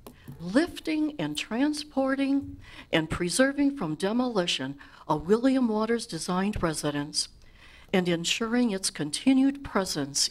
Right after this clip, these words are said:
in the Oshkosh community. William Waters drew plans in December nineteen eleven to erect a house on Upper Algoma Street for Louis Schreiber.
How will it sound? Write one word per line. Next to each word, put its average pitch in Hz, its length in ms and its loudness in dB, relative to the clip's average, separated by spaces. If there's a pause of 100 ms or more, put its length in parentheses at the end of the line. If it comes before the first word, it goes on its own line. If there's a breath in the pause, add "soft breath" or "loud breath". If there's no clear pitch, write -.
in 156 100 0
the 147 160 0
Oshkosh 180 540 -4
community. 165 720 -4 (1900 loud breath)
William 349 380 4
Waters 247 380 4
drew 277 220 2
plans 226 500 2
in 180 80 2
December 247 580 2 (260)
nineteen 226 440 2
eleven 208 500 -2 (320 loud breath)
to 254 160 4
erect 240 460 0
a 330 60 -4
house 190 440 0
on 143 240 -2
Upper 339 400 -2
Algoma 277 480 2
Street 160 400 -6
for - 160 -2
Louis 240 560 0
Schreiber. 170 560 -6